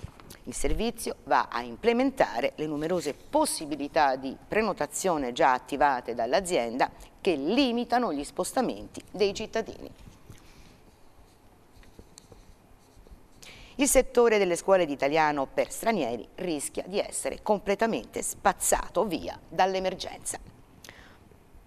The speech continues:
Parliamo di quarantatré scuole con oltre venticinquemila iscritti ogni anno e ottocento lavoratori. Da marzo sono senza studenti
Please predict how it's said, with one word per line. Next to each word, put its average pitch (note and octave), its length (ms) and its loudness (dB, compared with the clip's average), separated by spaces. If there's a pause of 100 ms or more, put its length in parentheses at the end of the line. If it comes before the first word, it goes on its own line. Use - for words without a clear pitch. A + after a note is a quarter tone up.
(520)
Parliamo B2 600 2
di C#3 200 -6 (140)
quarantatré C#3 640 0
scuole E3+ 560 4
con A2+ 200 -6
oltre E3 380 -2
venticinquemila D#3+ 840 -2
iscritti F#3+ 440 -4
ogni F#3+ 260 2
anno B2 320 -2 (200)
e - 80 -2
ottocento - 760 -6
lavoratori. E3+ 640 0 (2000)
Da C3+ 140 2
marzo B2+ 580 -4
sono G#3 260 -4
senza E3+ 360 -2
studenti D3+ 580 0